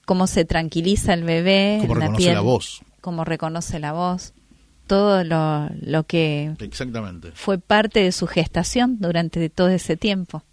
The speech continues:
Speaker 2: A mí me,
Speaker 1: Después
Speaker 2: la,
Speaker 1: lo
Speaker 2: la verdad que
Speaker 1: tranquiliza.
Speaker 2: me, me, me conmueve mucho que la leche materna sea discutida.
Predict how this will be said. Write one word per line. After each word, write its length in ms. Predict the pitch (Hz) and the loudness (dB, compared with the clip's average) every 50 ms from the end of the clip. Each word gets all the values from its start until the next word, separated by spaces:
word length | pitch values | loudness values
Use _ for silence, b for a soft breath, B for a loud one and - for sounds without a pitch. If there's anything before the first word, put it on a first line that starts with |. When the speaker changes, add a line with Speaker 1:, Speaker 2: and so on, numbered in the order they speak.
| _ b b b b b b b b b b b - - - - | _ b b b b b b b b b b b -16 -20 -16 -6
Speaker 2:
A 60 | - 131 | -4 -2
mí 100 | 165 190 | 0 2
me, 80 | 185 | 2
Speaker 1:
Después 100 | 175 185 | 2 2
Speaker 2:
la, 140 | - - 175 | 2 2 0
Speaker 1:
lo 0 | |
Speaker 2:
la 100 | 170 - | 2 2
verdad 220 | 170 - - 143 160 | 2 2 2 2 2
que 80 | 170 | 2
Speaker 1:
tranquiliza. 340 | 170 180 180 - 123 113 110 | 2 2 2 2 2 0 0
Speaker 2:
me, 180 | 107 104 95 95 | 0 0 -2 -6
me, 220 | 98 98 101 98 | -6 -8 -8 -8
me 220 | 90 87 98 101 | -8 -8 -8 -6
conmueve 340 | - - 104 107 139 160 160 | -4 0 0 2 2 2 2
mucho 380 | 139 147 165 151 - 110 92 80 | 2 2 0 0 -2 -4 -4 -4
que 180 | 90 92 92 | -4 -4 -4
la 160 | 92 85 98 101 | -2 -2 -2 -2
leche 300 | 117 131 - - - 123 | -2 -2 -2 -2 -2 0
materna 520 | 110 98 - - 120 117 131 135 131 117 | 0 -2 0 0 0 0 2 0 0 0
sea 220 | - - - 117 | -2 -2 -2 -2
discutida. 880 | 110 110 101 - - - 110 - - 156 160 135 117 107 107 120 180 87 | -2 -2 -4 -6 -8 -10 -10 -4 -2 -2 -2 0 -2 -2 -4 -4 -6 -8